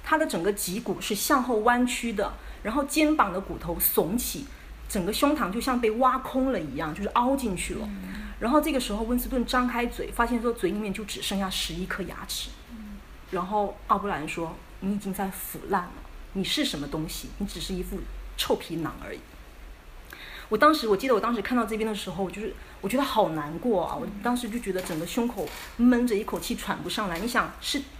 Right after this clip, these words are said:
Speaker 1: 多么，原先进去的时候多么正常的一个人，他还在享受着恋爱，可是他经过了折磨之后，他成了这，这样的一副样子。
Speaker 2: 嗯，行销鼓励。
Speaker 1: 然后奥布兰就说：“我们已经把你毁了，你的心智就像你的身体一样，心中已经没有了傲气。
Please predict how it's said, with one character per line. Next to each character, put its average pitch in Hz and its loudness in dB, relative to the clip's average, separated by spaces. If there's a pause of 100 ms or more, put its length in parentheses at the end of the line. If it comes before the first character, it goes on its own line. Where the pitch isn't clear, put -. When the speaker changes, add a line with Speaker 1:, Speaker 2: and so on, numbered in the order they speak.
(140)
Speaker 1:
多 311 4
么， 311 4 (180)
原 214 2
先 294 2
进 311 2
去 269 4
的 269 2
时 214 0
候 233 4
多 277 0
么 277 6
正 285 2
常 175 -2
的 160 -4
一 156 -4
个 180 0
人， 165 -4
他 262 0
还 269 2
在 269 4
享 - 2
受 233 0
着 196 4
恋 226 4
爱， 175 0 (360)
可 220 -4
是 247 0
他 302 6
经 302 6
过 311 4
了 220 2
折 180 0
磨 214 4
之 190 -6
后， 220 -4
他 226 2
成 208 -2
了 220 -2
这， 277 -4 (100)
这 339 0
样 294 4
的 185 2
一 180 -8
副 233 -4
样 247 4
子。 - -8 (100)
Speaker 2:
嗯， - -12 (140)
行 185 -10
销 214 -8
鼓 208 -12 (100)
励。 185 -10 (120)
Speaker 1:
然 208 2
后 294 4 (100)
奥 277 6
布 285 4
兰 214 6
就 233 0
说 226 2
：“我 202 4
们 202 2
已 220 0
经 233 0
把 190 4
你 202 0
毁 - -4 (120)
了， - -6
你 180 -2
的 170 -4
心 277 6
智 277 2
就 233 0
像 214 0
你 156 -2
的 - -6
身 247 4
体 - -6
一 - -8
样， 170 -4
心 277 4
中 277 6
已 - 0
经 208 -2
没 190 2
有 220 2
了 156 0
傲 220 4
气。 - -6